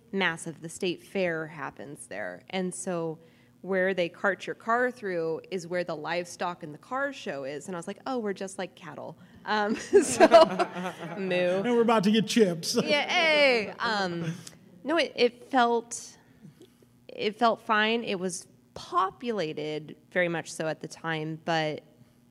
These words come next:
Speaker 1: the National Guard was incredibly efficient, and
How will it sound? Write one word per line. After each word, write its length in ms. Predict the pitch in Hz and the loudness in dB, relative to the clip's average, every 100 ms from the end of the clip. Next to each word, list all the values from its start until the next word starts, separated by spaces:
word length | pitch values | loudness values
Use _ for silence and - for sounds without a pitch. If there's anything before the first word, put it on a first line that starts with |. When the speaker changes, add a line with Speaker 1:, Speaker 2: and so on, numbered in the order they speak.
| _ - | _ -14
Speaker 1:
the 120 | 185 | -6
National 440 | 196 190 185 196 190 | -2 -2 -2 -4 -4
Guard 180 | 175 165 | -2 -4
was 120 | 165 | -8
incredibly 520 | 165 175 165 156 156 | -10 -8 -6 -6 -8
efficient, 560 | - 320 320 294 277 - | -8 -10 -8 -8 -8 -8
and 340 | 196 180 | -6 -6